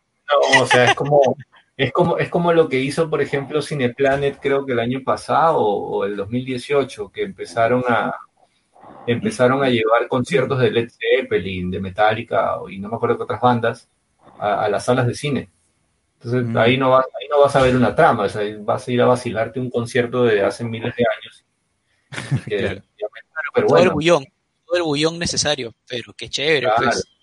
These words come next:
Speaker 1: no, el bullón necesario, claro. De, de hecho, que debe ser una experiencia fantástica, pues, ¿no? Estar ahí y, y en pantalla gigante todavía, ¿no? O sea.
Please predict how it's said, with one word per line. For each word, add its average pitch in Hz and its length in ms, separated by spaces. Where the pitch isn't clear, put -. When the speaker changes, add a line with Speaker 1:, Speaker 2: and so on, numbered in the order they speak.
Speaker 1:
no, 117 100
el - 140
bullón 113 240
necesario, 113 480
claro. 113 300
De, 95 200
de 113 160
hecho, 147 180
que 139 100
debe 120 180
ser 139 160
una 143 80
experiencia 123 440
fantástica, 110 580
pues, 104 140
¿no? 123 80
Estar 117 200
ahí 113 480
y, - 320
y 127 100
en 120 100
pantalla 120 340
gigante 135 460
todavía, 107 380
¿no? 107 100
O - 80
sea. - 160